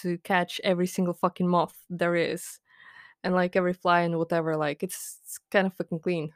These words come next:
<laughs> Whatever buzzing little thing just, like, gets in the house, it's freaking <laughs> Espiritu Santi. Like, bye. Um, and 'cause, like,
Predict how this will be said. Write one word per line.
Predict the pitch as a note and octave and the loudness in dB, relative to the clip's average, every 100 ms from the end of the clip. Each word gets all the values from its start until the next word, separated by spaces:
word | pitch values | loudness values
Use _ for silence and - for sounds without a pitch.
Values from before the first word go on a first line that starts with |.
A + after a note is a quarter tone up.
| - - - - - _ | -12 -14 -14 -18 -20 _
<laughs> | F#3+ - F3 _ _ - E4 C#4+ A3 | 0 0 -8 _ _ -10 -6 -6 -4
Whatever | - - A#3 A3 F#3+ - - - | 0 6 6 6 2 -4 -20 -4
buzzing | F3+ G3+ G#3 G3 | 2 4 4 4
little | G3 F3+ | 4 4
thing | F3+ G#3 F#3+ | 0 2 2
just, | E3+ - D#3+ | 0 -4 -4
like, | D#3 | -2
gets | E3 E3+ F3+ | 0 0 0
in | |
the | E3+ | 0
house, | F3 E3 D#3+ | 0 -2 -4
it's | D3 - - | -12 -16 -20
freaking | F#3+ D#3+ E3 _ _ _ _ - - - - - - | -12 -10 -10 _ _ _ _ -20 -20 -20 -20 -12 -4
<laughs> | G3+ - - - - - - _ _ - - _ _ - - | -2 -2 -4 -10 -14 -20 -20 _ _ -8 -8 _ _ -20 -12
Espiritu | F3+ - G#3 F#3 - | -8 -2 -2 -2 -8
Santi. | - D#3+ D#3 - - - - - | -6 -6 -6 -14 -18 -18 -8 -2
Like, | D#3+ _ _ _ - - | -2 _ _ _ -20 -8
bye. | E3+ D#3+ C#3 _ - - - - | 0 0 0 _ -20 -20 -20 -6
Um, | F3+ F3 F3 E3 D#3 _ _ _ _ - | 0 2 2 0 -6 _ _ _ _ 0
and | G3+ A3+ A3+ A3 F#3+ - _ _ A#3+ A#3 G#3 | 4 4 4 0 -2 -8 _ _ _ -20 -2
'cause, | A3+ G#3 | 0 2
like, | G#3 G3 | 2 0